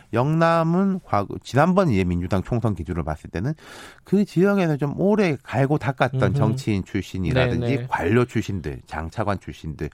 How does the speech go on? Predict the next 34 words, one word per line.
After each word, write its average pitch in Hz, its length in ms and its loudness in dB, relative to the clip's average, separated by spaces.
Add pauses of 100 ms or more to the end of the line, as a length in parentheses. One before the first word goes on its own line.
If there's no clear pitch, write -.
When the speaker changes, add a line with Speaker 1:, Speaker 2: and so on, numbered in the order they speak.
Speaker 1:
이런 175 240 2
Speaker 2:
네. 202 40 0
Speaker 1:
식이었는데, 120 500 0 (380)
그런 208 240 2
큰 - 440 0
컨셉의 247 540 0
덩어리는 143 600 2 (320)
이번 165 300 0
총선에도 180 680 0 (240)
계속 139 240 -2
Speaker 2:
음, - 20 -10
Speaker 1:
갈 - 140 -4
것이다. 151 300 -2
Speaker 2:
유효할 165 400 2
것이다. 107 400 2
Speaker 1:
예, 165 40 4
이걸 147 140 2
어제 113 240 2
Speaker 2:
네. - 80 -6
Speaker 1:
보여준 101 380 -2
거예요. 76 440 -6 (340)
근데 - 140 -8
이제 247 120 -4
어제 240 280 -2 (120)
입당식에 208 500 -4
대해서 101 300 -4
좀 165 140 -10 (440)
갸웃거리는 175 640 0
분위기도 123 400 0
있었습니다. 87 640 -2
Speaker 2:
어, - 100 -6
어떤 247 300 -2
부분이죠? 135 420 -6 (280)
Speaker 1:
그러니까 214 500 2